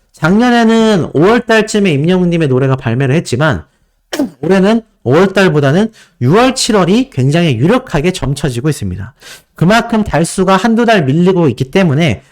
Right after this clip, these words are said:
내년 연초까지 콘서트를 해나갈 가능성이 높은데요. 그렇게 된다면 우리나라만이 아니라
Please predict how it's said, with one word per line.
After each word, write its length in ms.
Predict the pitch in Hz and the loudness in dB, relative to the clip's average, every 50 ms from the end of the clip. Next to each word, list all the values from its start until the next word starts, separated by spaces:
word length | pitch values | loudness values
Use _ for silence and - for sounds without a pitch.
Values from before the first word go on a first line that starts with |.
| _ _ _ _ | _ _ _ _
내년 400 | - 123 131 170 220 240 214 160 | -2 0 2 2 2 2 2 2
연초까지 640 | 117 120 151 147 - 220 - - 170 139 135 180 185 | 0 0 0 0 -2 -4 -2 0 -2 0 0 -2 -4
콘서트를 560 | - - 247 240 226 254 254 - - 214 185 | -2 -2 0 0 0 -2 -2 -4 -4 -2 0
해나갈 340 | 175 196 202 208 190 190 180 | 0 2 2 2 2 0 0
가능성이 520 | - - 127 127 127 123 - 139 143 160 147 | -2 -2 -2 -2 -2 -2 -2 -2 -2 -2 -2
높은데요. 560 | 110 95 - - 107 98 107 147 160 147 - - _ - - - _ _ _ | -2 -4 -4 -6 -4 -2 0 -2 -2 -4 -6 -10 _ -20 -20 -20 _ _ _
그렇게 480 | _ - 208 220 240 240 240 - - - | _ 0 2 2 2 2 0 0 -2 0
된다면 720 | - 170 165 190 190 208 180 143 147 180 202 175 110 85 - _ _ _ _ | 0 2 2 2 2 2 2 2 2 2 0 0 0 -4 -8 _ _ _ _
우리나라만이 800 | - 123 151 190 220 220 220 208 208 196 190 185 175 175 190 196 | -2 0 2 2 2 4 4 4 4 4 4 2 2 2 2 2
아니라 500 | 147 110 107 120 151 170 147 101 92 - | 2 0 0 0 2 0 0 0 -4 -8